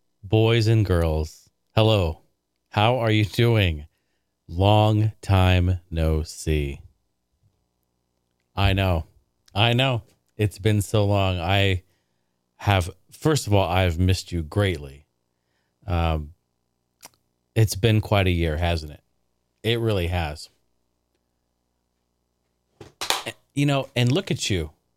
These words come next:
Just look at you. You know, congratulations.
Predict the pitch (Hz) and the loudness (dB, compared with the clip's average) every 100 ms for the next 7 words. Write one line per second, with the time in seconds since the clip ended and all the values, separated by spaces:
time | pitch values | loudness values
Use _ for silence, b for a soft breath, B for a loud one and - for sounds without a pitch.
0 | _ _ _ _ _ _ _ _ _ _ | _ _ _ _ _ _ _ _ _ _
1 | _ 180 - _ _ _ _ _ _ 185 | _ -6 -6 _ _ _ _ _ _ -4
2 | 185 - - 76 - _ _ _ _ _ | -2 -4 -6 -8 -12 _ _ _ _ _
3 | _ _ _ _ _ _ 117 117 120 117 | _ _ _ _ _ _ 0 2 0 -2
4 | 131 120 151 147 104 92 90 - 78 _ | -2 0 0 -2 -2 -2 -2 -6 -18 _
5 | _ | _